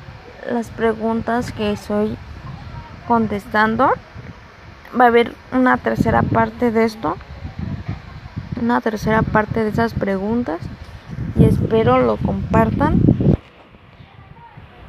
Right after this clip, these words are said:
y esperen a que suba mi tercer parte de las preguntas que yo estoy respondiendo,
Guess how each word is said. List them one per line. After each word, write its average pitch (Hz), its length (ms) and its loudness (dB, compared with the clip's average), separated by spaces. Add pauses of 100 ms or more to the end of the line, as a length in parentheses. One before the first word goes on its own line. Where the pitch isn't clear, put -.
(100)
y 240 240 4
esperen 233 480 4
a 240 80 2
que 220 140 -2
suba 220 320 0
mi 220 140 0
tercer 208 460 -2
parte 233 560 0 (260)
de 214 140 0
las 202 240 2
preguntas 220 760 0 (480)
que 226 140 0
yo 220 160 2
estoy 233 220 2
respondiendo, 220 960 0